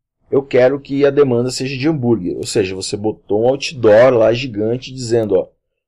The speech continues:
"Coma hambúrguer." E o pessoal vai começar a querer comer hambúrguer. Aquilo ali vai chamar a atenção do pessoal.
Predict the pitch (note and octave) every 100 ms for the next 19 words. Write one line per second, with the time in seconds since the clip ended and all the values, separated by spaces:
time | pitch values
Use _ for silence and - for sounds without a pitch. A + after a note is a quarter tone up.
0 | _ _ _ _ _ A#2 A#2+ C3 C#3+ D3+
1 | A#2+ A#2+ F2+ - - _ _ _ _ _
2 | _ _ G#2 G#2+ A#2+ - C3 B2+ D#3 D#3+
3 | E3+ F3 D#3 D#3+ D#3+ D#3+ F3 D#3+ F3+ C3+
4 | B2 G2 F#2 - G#2+ G#2+ A#2 A#2+ C3 A#2
5 | B2 B2 A2 - G2 F2+ F#2+ - F2+ -